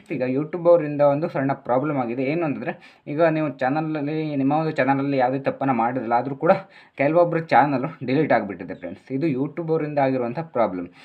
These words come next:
ಹಾಗೆ ನಿಮ್ಮ ಒಂದು, ಆ, ಸಬ್ಸ್ಕ್ರಿಪ್ಷನ್ ಕೂಡ ಕಾಣಿಸ್ತಿರಲ್ಲ, ಹಾಗೆ ಸಬ್ಸ್ಕ್ರೈಬರ್ಸ್ ಕೂಡ ಡಿಲೀಟ್ ಆಗಿರೋ ಥರ ಕಾಣಿಸುತ್ತೆ. ಈ ರೀತಿಯಾಗಿ ಕೆಲವೊಂದು ಪ್ರಾಬ್ಲಮ್ಸ್‌ಗಳು YouTube ಅವರಿಂದ ಬಂದಿದೆ. ಇದು ಸ್ವಲ್ಪ ದಿನದಲ್ಲೇ ಸರಿ ಹೋಗುತ್ತೆ, ಆಯಿತಾ? ಯಾರ್ಯಾರ್ದೆಲ್ಲ YouTube ಚಾನಲ್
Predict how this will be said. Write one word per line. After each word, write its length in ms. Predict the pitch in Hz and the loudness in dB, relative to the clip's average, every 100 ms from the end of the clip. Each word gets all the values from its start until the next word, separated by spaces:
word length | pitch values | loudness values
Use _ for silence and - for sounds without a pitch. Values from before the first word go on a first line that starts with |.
| - _ | -20 _
ಹಾಗೆ 340 | 160 160 160 | -2 0 -2
ನಿಮ್ಮ 200 | 156 160 | -2 -2
ಒಂದು, 340 | 160 160 156 151 151 - - - - - | -2 -2 -4 -4 -6 -8 -20 -20 -20 -6
ಆ, 100 | 135 | -4
ಸಬ್ಸ್ಕ್ರಿಪ್ಷನ್ 640 | 135 156 - 170 170 160 | -2 -4 -6 -8 -4 -4
ಕೂಡ 140 | 143 156 - - | 0 0 -2 -4
ಕಾಣಿಸ್ತಿರಲ್ಲ, 640 | 117 120 120 - 113 110 | -2 0 -2 -6 -4 0
ಹಾಗೆ 380 | 113 - 139 143 | -2 -2 -4 -4
ಸಬ್ಸ್ಕ್ರೈಬರ್ಸ್ 640 | 143 123 - 151 147 147 | -4 -6 -6 -4 -4 -6
ಕೂಡ 200 | _ 143 151 | _ -4 -2
ಡಿಲೀಟ್ 440 | 117 127 147 131 | -2 -2 -2 -2
ಆಗಿರೋ 320 | 117 107 117 | -2 -2 -4
ಥರ 240 | 113 113 110 | -4 -2 -2
ಕಾಣಿಸುತ್ತೆ. 520 | 107 110 113 - 117 - - - - | -4 -6 -8 -8 -10 -10 -20 -20 -6
ಈ 120 | 151 | -4
ರೀತಿಯಾಗಿ 380 | 175 165 120 120 | -4 -4 -4 -6
ಕೆಲವೊಂದು 680 | - 143 165 175 175 165 | -2 2 4 2 0 -6
ಪ್ರಾಬ್ಲಮ್ಸ್‌ಗಳು 760 | 165 131 135 165 170 165 123 147 | 0 2 2 0 -2 -6 -4 -2
YouTube 380 | 143 139 170 156 | -2 -2 -4 -4
ಅವರಿಂದ 240 | 135 127 165 - 110 | -4 -2 -4 -6 -4
ಬಂದಿದೆ. 380 | - 110 104 165 - - - _ 143 | -2 0 -2 -4 -8 -20 -20 _ -6
ಇದು 320 | 160 185 180 170 | -2 0 -2 0
ಸ್ವಲ್ಪ 300 | 147 147 170 | 0 0 -2
ದಿನದಲ್ಲೇ 360 | 160 143 147 - - | -2 0 0 -2 -2
ಸರಿ 200 | 135 143 | 0 2
ಹೋಗುತ್ತೆ, 300 | 117 95 92 | 0 -2 -6
ಆಯಿತಾ? 200 | 101 95 113 | -6 -6 0
ಯಾರ್ಯಾರ್ದೆಲ್ಲ 560 | 117 131 156 151 160 | 2 4 2 -2 -2
YouTube 460 | 156 131 131 156 143 | -2 -2 -4 -8 -2
ಚಾನಲ್ 320 | 147 143 | -2 -2